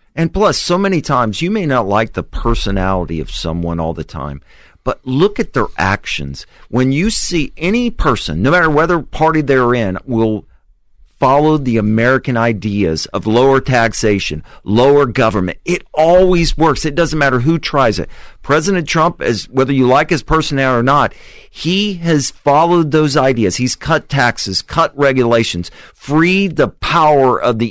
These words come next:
engine of the American economy. And look what has happened, Roger. We know. What is the lowest unemployment in sixty years? And in other words, you hear that about the rising tide lifts all ships that you heard John F. Kennedy always would quote.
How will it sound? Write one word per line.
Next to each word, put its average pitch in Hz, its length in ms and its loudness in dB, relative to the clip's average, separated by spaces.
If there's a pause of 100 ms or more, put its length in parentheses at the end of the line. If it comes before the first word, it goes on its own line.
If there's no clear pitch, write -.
engine 123 460 0
of 107 100 0
the 110 120 2
American 131 460 2
economy. 127 440 -2
And 117 80 0
look 170 260 0
what 175 140 0
has 117 140 -4
happened, 143 360 -2
Roger. 92 260 0
We 143 140 0
know. 135 200 2 (240)
What 180 120 0
is 220 240 -4
the 101 100 -2
lowest 143 520 2
unemployment 143 680 0
in 98 140 -2
sixty - 560 -6
years? 147 420 0 (380)
And 170 140 0
in 156 280 0
other 220 200 2
words, 185 320 0 (160)
you 147 100 0
hear 202 220 2
that 196 240 0 (120)
about 135 340 0
the 135 80 2
rising 127 580 2
tide 131 440 0
lifts 123 300 0
all 127 240 4
ships 131 420 0
that 120 180 -4
you 123 80 2
heard 131 120 0
John 120 240 2
F. 127 100 -4
Kennedy 131 440 0
always 120 400 2
would 120 180 -2
quote. 135 400 0